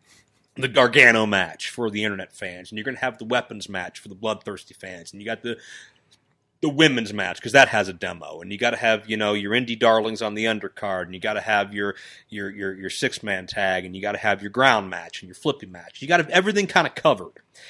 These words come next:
And, um, one element we were looking for, and we would be myself and a couple other people, um, we wanted something a little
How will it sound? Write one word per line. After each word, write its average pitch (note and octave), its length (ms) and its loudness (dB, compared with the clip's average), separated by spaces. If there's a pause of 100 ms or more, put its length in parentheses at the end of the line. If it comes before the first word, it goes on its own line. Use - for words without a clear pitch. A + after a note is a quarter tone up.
(300)
And, C3 640 4 (460)
um, A#2+ 680 4 (720)
one D3+ 400 4
element D3+ 440 6
we C#3 120 4
were C3 140 2
looking D#3 420 -2
for, E2+ 580 -10 (580)
and A2+ 300 0
we B2+ 220 2
would B2 120 -2
be B2 100 -2
myself A2+ 500 -2
and B2 80 -8
a - 40 -14
couple A#2 300 -4
other G2+ 160 -4
people, G2 560 -14 (400)
um, G2+ 760 4 (760)
we C#3 100 -12
wanted G#3 300 -8
something F#3+ 380 -4
a D3 60 -8
little C3+ 260 -8